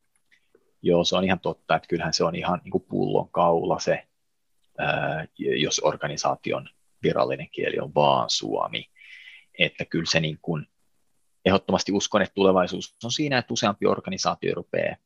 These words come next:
työskentelemään vähintäänkin osittain englanniksi, ainakin luomaan semmosia englanninkielisiä taskuja sinne organisaation sisälle. Mut mä myös uskon, että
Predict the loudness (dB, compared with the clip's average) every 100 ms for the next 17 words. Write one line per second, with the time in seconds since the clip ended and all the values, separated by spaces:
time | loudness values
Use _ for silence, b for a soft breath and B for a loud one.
0 | -2 -2 -2 -6 -4 -4 -2 -4 -4 _
1 | _ -2 0 0 -2 -4 -4 -4 -4 -2
2 | 0 0 0 -4 -8 -4 0 2 4 4
3 | 4 4 2 0 0 2 2 2 0 -2
4 | 4 2 4 2 2 0 _ _ _ -2
5 | 0 2 0 0 0 0 -4 -2 0 0
6 | -2 -8 -4 -6 -4 -6 -4 -4 -4 -4
7 | -4 -6 -6 _ b b b b b _
8 | 0 2 2 4 2 4 2 0 0 0
9 | -2 0 0